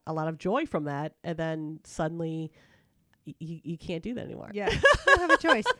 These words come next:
Speaker 2: And, you know, to be fair, I guess we could come to our office wherever we want,
Speaker 1: Yeah.
Speaker 2: but that's not really the point. The point is most people have to work remotely right now. They
Speaker 1: Right.
Speaker 2: don't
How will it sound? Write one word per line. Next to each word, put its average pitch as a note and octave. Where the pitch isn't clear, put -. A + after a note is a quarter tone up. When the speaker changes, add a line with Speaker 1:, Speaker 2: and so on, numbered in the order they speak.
Speaker 2:
And, F#4+
you G4
know, C4
to D#4
be G#3+
fair, F3+
I F3
guess E3
we E3
could -
come E3
to D#3+
our D#3+
office D#3
wherever D#3
we D3
want, F3
Speaker 1:
Yeah. A3+
Speaker 2:
but -
that's B3
not G#3+
really F3
the D#3
point. D#3+
The A#3+
point A3+
is E3
most G3+
people E3
have C#3+
to E3
work D#3+
remotely D3
right D3+
now. C3+
They E3
Speaker 1:
Right. D#3
Speaker 2:
don't -